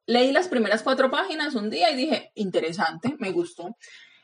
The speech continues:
Y pues lo cogí ya con más seriedad un viernes y lo terminé el domingo. O sea, en tres días me lo terminé de leer. Súper bueno. Súper encarretador y entonces, bueno, en términos generales va-,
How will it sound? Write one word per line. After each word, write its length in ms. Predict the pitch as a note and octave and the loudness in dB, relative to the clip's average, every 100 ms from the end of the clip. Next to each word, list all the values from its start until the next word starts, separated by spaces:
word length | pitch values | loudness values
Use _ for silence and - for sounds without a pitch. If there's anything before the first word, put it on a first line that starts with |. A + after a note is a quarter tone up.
| _ | _
Y 100 | C4+ | -8
pues 180 | C4 A#3+ | 0 4
lo 120 | A#3 A3+ | 4 2
cogí 680 | G#3+ - A3 A3 G#3 - - | -4 0 -2 -2 -4 -8 -12
ya 340 | G#3 G#3+ G#3+ | 0 2 2
con 160 | G#3+ C4 | 2 2
más 220 | C4 C#4 | 4 4
seriedad 460 | C#4+ A#3 G3 G#3+ C#4 A3+ | 2 -2 2 2 2 0
un 180 | G#3 G3 | -2 0
viernes 560 | A3 G3 E3 E3+ - | 0 0 -2 -10 -8
y 60 | G#3+ | -4
lo 120 | G3+ | -2
terminé 320 | G3 F#3 F3+ | -2 -4 -4
el 120 | D#3+ | -6
domingo. 400 | E3+ F#3 D#3 - | -4 -6 -8 -10
O 60 | - | -12
sea, 140 | F#3+ F3+ | -8 -8
en 100 | F3 | -6
tres 300 | F#3+ F3+ F3+ | -4 -4 -4
días 240 | G#3+ A3 | -4 -2
me 100 | F#3+ | -2
lo 100 | E3 | -6
terminé 260 | E3 D#3+ D#3 | -8 -10 -6
de 40 | F3 | -4
leer. 180 | D#3+ - | -4 -6
Súper 460 | - A3+ - F3+ | -8 -6 -2 -4
bueno. 260 | D3+ - - _ - - - - _ | -4 -10 -14 _ -20 -20 -20 -20 _
Súper 260 | - C4+ B3+ | -4 2 4
encarretador 640 | C4 C#4 A#3+ A#3+ A#3+ D#4 D#4 | 4 4 2 4 4 6 4
y 60 | |
entonces, 380 | C#4 A#3+ A#3 C#4+ | 2 4 2 2
bueno, 200 | G#3+ E3+ F3 - | 0 -2 -8 -6
en 260 | G#3 C4 | 2 4
términos 260 | C#4 C#4+ G4 | 4 2 2
generales 300 | C4 B3 B3+ | 4 4 4
va-, 160 | G#3+ | 2